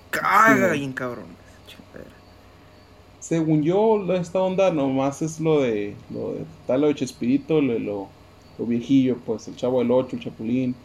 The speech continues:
Speaker 2: todo ese tipo de cosas. Es el que le dice adiós al, al aire, alrededor del mundo, o sea, totalmente bye, viejo.
Speaker 1: Sí, es una disputa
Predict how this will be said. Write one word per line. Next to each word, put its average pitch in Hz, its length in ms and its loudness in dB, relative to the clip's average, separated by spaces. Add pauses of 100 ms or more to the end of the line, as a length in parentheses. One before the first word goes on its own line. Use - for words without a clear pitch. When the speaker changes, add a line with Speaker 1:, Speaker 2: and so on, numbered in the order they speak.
(440)
Speaker 2:
todo 117 120 -4
ese 123 140 -4
tipo 127 300 -4
de 117 80 -4
cosas. 117 640 -6 (2000)
Es 123 160 -10
el 123 80 -6
que 123 140 -4
le 117 120 0
dice 117 280 0
adiós 120 380 0
al, 117 180 -4 (460)
al 110 160 -6
aire, 113 260 -2 (220)
alrededor 123 420 0
del 190 140 4
mundo, 151 260 2
o 170 60 0
sea, 175 300 2 (1160)
totalmente 143 420 0
bye, 120 260 2
viejo. 113 180 -6 (340)
Speaker 1:
Sí, 233 200 -4
es 262 120 0
una 285 120 0
disputa 226 440 -2